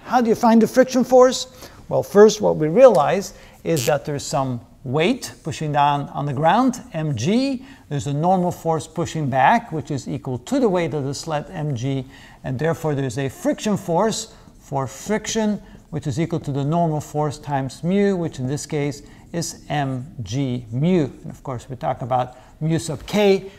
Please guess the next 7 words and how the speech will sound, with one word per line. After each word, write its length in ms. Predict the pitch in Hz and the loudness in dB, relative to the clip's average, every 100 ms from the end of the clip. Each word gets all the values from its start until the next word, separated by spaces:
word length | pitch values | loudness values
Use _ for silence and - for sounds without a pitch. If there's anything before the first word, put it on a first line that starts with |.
| - | -16
because 320 | 170 208 180 | -4 0 0
the 80 | 214 | -2
sled 360 | - - 117 113 | -8 -6 -4 -4
is 140 | 139 | 0
moving. 460 | 160 214 190 143 - - - - - - - - - - - - - - - - - - - - - - | 8 8 8 4 0 -12 -20 -20 -20 -20 -20 -20 -20 -20 -20 -20 -20 -20 -20 -20 -20 -20 -20 -20 -8 0
All 80 | |
right, 180 | 240 139 | 2 0